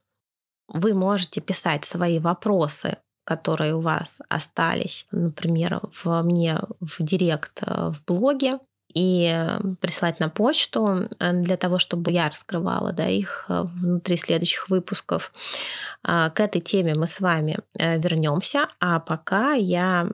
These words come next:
вас оставляю обдумать идею противоположностей и идею сдачи и вот этих трех способов борьбы с чувствами. Подумайте, что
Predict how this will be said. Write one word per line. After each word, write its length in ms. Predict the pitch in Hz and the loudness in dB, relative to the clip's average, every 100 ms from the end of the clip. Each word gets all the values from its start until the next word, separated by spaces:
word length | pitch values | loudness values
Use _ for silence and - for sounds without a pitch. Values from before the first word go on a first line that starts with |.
| - | -2
вас 360 | 170 170 165 165 | 0 0 2 2
оставляю 800 | - - 170 175 165 160 156 - _ _ - | 0 0 0 2 2 0 0 -4 _ _ -6
обдумать 720 | 165 160 160 180 170 165 - | -2 0 2 2 2 0 -2
идею 520 | 165 170 160 190 208 - - | -2 0 0 -2 -6 -8 -2
противоположностей 1300 | 175 - 170 160 165 202 302 269 - - 196 208 - - | -2 0 -2 -2 0 2 2 0 -4 -2 -2 -2 -6 -2
и 300 | 196 202 208 - | 2 2 0 -4
идею 640 | - 165 165 185 208 185 165 | -2 -2 0 0 2 2 -2
сдачи 600 | 151 180 214 277 - 190 | -2 -2 0 0 0 0
и 280 | 175 - 165 | 0 0 0
вот 220 | 165 175 | -2 -2
этих 340 | 175 170 - - | -2 -4 -6 -8
трех 360 | - 180 170 - | 0 2 2 0
способов 840 | - - 220 - 185 175 170 - - | -2 0 2 2 2 0 -2 -6 -6
борьбы 600 | 160 160 160 196 202 - - | -2 -2 0 2 2 -2 -4
с 180 | 170 156 | -4 -2
чувствами. 640 | - 170 160 - - - - _ _ _ _ _ | -2 -2 -2 -4 -8 -8 -10 _ _ _ _ _
Подумайте, 520 | 185 170 226 294 294 208 | -6 0 0 0 0 -4
что 420 | - 165 175 | -2 -2 -4